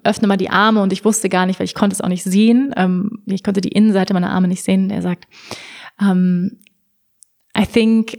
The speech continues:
I get you wings." Ja, also ich glaube, ich gebe dir Flügel. Und, ähm, dann meinte er, "You can fly with your own wings now."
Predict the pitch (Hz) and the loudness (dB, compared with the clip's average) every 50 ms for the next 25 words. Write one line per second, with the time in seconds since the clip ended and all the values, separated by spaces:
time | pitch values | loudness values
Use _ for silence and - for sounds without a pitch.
0 | - 202 196 - 202 202 202 - 233 233 208 240 247 240 185 - - - - - | -4 -2 0 2 0 0 0 0 0 2 2 4 4 4 2 0 -2 -6 -8 -10
1 | - - - - 185 180 196 208 202 190 196 190 - - - 185 185 190 190 202 | -12 -10 -6 -2 0 0 2 2 2 0 -2 -2 -4 -4 -2 0 2 2 2 0
2 | 196 - - 202 196 202 - 202 - - - 240 220 190 196 - - - 214 - | 0 -2 -4 -2 -2 -2 -2 -4 -4 0 0 0 2 2 0 0 0 -2 -4 -6
3 | _ _ _ _ _ - 202 202 190 180 180 190 196 - - - - 190 196 190 | _ _ _ _ _ -2 0 2 2 2 2 0 -2 -4 -6 -6 -4 -4 -4 -2
4 | 185 180 180 180 - 190 190 190 180 185 190 - 190 190 190 202 202 - - - | -2 -2 -4 -4 -4 -2 -2 -2 -2 -2 -2 -2 -2 -2 -2 -4 -6 -8 -10 -20
5 | - - - - - _ - - - 202 202 214 214 214 - 240 240 - - 208 | -20 -20 -20 -20 -20 _ -16 -8 -2 2 2 2 2 2 2 0 0 0 0 0
6 | 190 190 196 190 185 190 185 - 190 - - - 190 196 190 185 180 185 190 196 | 2 2 4 4 4 2 2 2 0 0 2 2 4 4 4 4 2 2 0 0
7 | 196 - - - - - - - 175 190 202 196 | -2 -4 -4 -4 -2 -2 -2 -2 -2 -2 -4 -4